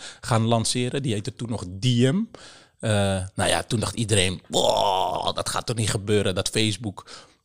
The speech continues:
al die financiële, ook data naar zich toe gaat trekken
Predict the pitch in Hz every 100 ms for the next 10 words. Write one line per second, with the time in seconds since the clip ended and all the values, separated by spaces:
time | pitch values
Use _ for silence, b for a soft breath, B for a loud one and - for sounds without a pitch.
0 | - - 120 113 110 104 - 123 107 104
1 | 123 110 101 98 95 _ - 127 120 107
2 | 104 120 123 120 104 107 101 117 - 127
3 | - - - 104 104 92